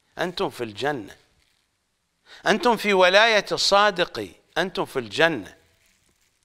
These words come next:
أنتم في الجنة، فاسألوا الله أن لا يخرجكم منها." فقلنا:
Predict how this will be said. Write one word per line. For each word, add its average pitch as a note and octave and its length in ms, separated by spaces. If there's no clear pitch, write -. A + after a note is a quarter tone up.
أنتم D4 460
في D3+ 140
الجنة، C3+ 600
فاسألوا D#3+ 480
الله G3+ 440
أن E3 120
لا F3+ 200
يخرجكم G#3 760
منها." F#3 460
فقلنا: F#3+ 720